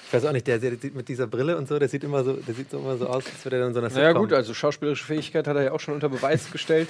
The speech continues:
Speaker 1: <laughs>
Speaker 2: Ihr erinnert euch den Kopfstoß hier mit Albert Streit.
Speaker 1: Ah, ja, stimmt.
Speaker 2: Das war die Geschichte. Sollen wir es nochmal zeigen? Für die jüngeren Zuschauer? Ich weiß
Speaker 1: Ja,
Speaker 2: nicht.
Speaker 1: sehr gerne.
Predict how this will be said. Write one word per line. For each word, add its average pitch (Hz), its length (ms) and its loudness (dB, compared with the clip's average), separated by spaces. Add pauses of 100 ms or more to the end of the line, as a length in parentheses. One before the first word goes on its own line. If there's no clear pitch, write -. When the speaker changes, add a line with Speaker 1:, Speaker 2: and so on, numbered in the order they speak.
Speaker 1:
<laughs> 135 80 -12
Speaker 2:
Ihr 139 80 -2
erinnert 131 200 0
euch 139 120 -4
den 139 100 -2
Kopfstoß 147 420 -2
hier 147 80 -2
mit 135 120 -2
Albert 127 260 4
Streit. 131 500 2
Speaker 1:
Ah, 170 280 6
ja, 175 260 6
stimmt. 175 300 -2
Speaker 2:
Das - 60 -12
war 131 60 0
die 131 120 -2
Geschichte. 143 440 -4
Sollen 160 100 -4 (260)
wir 135 80 6
es 151 100 2
nochmal 147 200 2
zeigen? 170 380 0 (300)
Für - 420 -14
die 127 120 -2
jüngeren 170 420 0 (320)
Zuschauer? 170 500 -4 (640)
Ich - 100 -20
weiß 123 140 -8
Speaker 1:
Ja, 123 60 -8
Speaker 2:
nicht. - 220 -16
Speaker 1:
sehr 127 200 -4
gerne. 123 300 -6